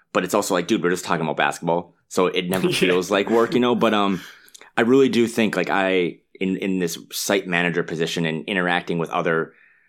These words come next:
Speaker 1: site managers and other teams and stuff, um, w-, the, the on-court product might never be better. Like, it might just always be flatulent, but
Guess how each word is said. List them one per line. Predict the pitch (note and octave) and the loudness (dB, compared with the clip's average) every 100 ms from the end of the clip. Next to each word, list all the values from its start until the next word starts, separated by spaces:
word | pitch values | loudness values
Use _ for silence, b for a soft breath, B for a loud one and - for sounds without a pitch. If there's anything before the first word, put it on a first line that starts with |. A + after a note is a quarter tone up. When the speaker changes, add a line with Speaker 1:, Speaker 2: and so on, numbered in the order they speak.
| b | b
Speaker 1:
site | - F2+ | -6 -4
managers | F#2 F2 F2 F2 E2+ | -2 -2 0 0 0
and | E2 | -2
other | E2+ | -4
teams | D#2+ - G2 G#2 G2 | -4 -6 -4 -2 -2
and | A2 | -4
stuff, | A2 B2 A#2+ - b b b _ | -2 -2 -2 -6 b b b _
um, | A2 G2+ F#2 E2 D#2+ _ _ _ _ _ _ _ - | -2 0 -2 -4 -8 _ _ _ _ _ _ _ -20
w-, | G2 G2+ B2 B2+ | -20 -20 -16 -4
the, | B2+ B2+ | 0 0
the | A#2 - | 0 2
on-court | C#3 D3+ E3 D3 | 2 2 2 2
product | - G#2+ A2+ A#2 - | 2 0 2 -2 -2
might | G2+ F#2 | -2 0
never | F#2+ F2+ | 0 2
be | F#2 G2 | 2 2
better. | F#2+ F#2+ F#2+ - | 2 0 -2 -2
Like, | F2+ F#2 | -2 -2
it | F#2+ | -2
might | G2+ F#2 | -2 -2
just | F#2+ | 0
always | E2 F2+ F2+ | 0 0 0
be | - F2 - _ _ | -4 -10 -12 _ _
flatulent, | - - F2 - F#2+ E2 | -6 0 0 0 -2 -2
but | G2+ F2+ | 0 0